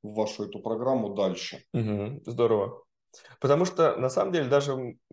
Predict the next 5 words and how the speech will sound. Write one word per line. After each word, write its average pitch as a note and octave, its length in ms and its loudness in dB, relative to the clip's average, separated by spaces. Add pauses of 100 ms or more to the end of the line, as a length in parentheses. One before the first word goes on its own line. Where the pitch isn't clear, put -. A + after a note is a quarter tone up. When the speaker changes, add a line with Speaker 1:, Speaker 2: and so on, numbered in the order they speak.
(120)
Speaker 2:
мы, C#3+ 200 4
как, - 300 -2
э, G2 520 0
большое G#2+ 520 0
учреждение, G#2+ 720 -2